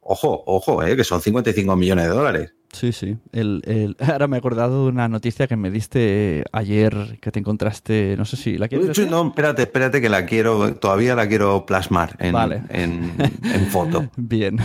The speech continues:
Speaker 2: <laughs> mejor preguntar. <laughs> La, la noticia que sí que quiero comentar es la de las, esto de lo, las normas de la B B C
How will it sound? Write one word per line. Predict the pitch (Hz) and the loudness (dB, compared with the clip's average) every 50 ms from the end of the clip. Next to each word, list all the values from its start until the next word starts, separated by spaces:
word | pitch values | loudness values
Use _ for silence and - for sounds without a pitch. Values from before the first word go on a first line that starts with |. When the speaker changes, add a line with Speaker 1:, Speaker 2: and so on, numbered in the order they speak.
| - 165 | 0 0
Speaker 2:
<laughs> | 139 120 - | 0 0 0
mejor | 123 123 110 117 113 107 101 | 0 -2 0 0 -2 -2 -2
preguntar. | - 98 95 95 98 - - 80 78 - 113 | -2 -6 -6 -6 -8 -6 -4 -4 -2 -2 -4
<laughs> | - - 175 156 - - 185 165 - - - 180 139 - - - 143 - - _ _ - 196 269 269 269 - - - - - - - - 170 156 139 123 _ _ | -2 0 0 0 0 0 -2 -2 -2 0 0 0 0 0 0 -2 -2 -2 -2 _ _ -10 -8 -8 -8 -10 -14 -16 -18 -18 -18 -18 -16 -12 -10 -10 -10 -12 _ _
La, | - 131 127 123 123 120 120 120 117 113 113 113 113 110 110 107 - - | -4 0 0 2 2 2 4 4 4 4 4 4 4 4 2 0 0 -2
la | 120 123 120 120 117 117 | -4 -4 -2 0 0 0
noticia | 113 117 113 - 139 135 - 190 185 - | 0 0 0 -2 -2 -2 0 0 -2 -2
que | - 143 131 127 | 0 0 0 0
sí | 120 - 135 123 | 0 0 -4 -2
que | - 135 120 | -2 -2 -2
quiero | - 131 120 117 | 0 0 0 2
comentar | 120 117 117 110 110 104 - 127 135 151 - - | 2 0 0 0 0 0 0 0 0 0 -2 -4
es | 117 117 110 131 | -4 -4 -2 -2
la | 131 135 131 123 | -2 0 0 0
de | 113 110 113 110 107 104 95 85 85 71 67 65 57 60 - - | -2 -2 -2 -2 -2 -2 -2 -2 -2 -4 -4 -6 -6 -8 -8 -6
las, | - 92 107 104 - - - | -4 -4 -4 -4 -4 -6 -10
esto | 113 - - 139 | -10 -6 -4 -4
de | 120 117 113 110 | -2 0 0 0
lo, | 107 104 101 104 107 104 101 101 107 101 95 - | 0 0 2 2 2 0 0 0 0 -2 -2 -4
las | - 110 110 | -4 -4 -2
normas | 117 123 127 131 139 123 113 | 2 2 2 4 2 0 0
de | 113 117 | 0 0
la | 110 110 | 0 2
B | 110 120 | 4 4
B | 113 113 101 | 4 2 0
C | - - 113 90 - | 0 -2 -4 -6 -6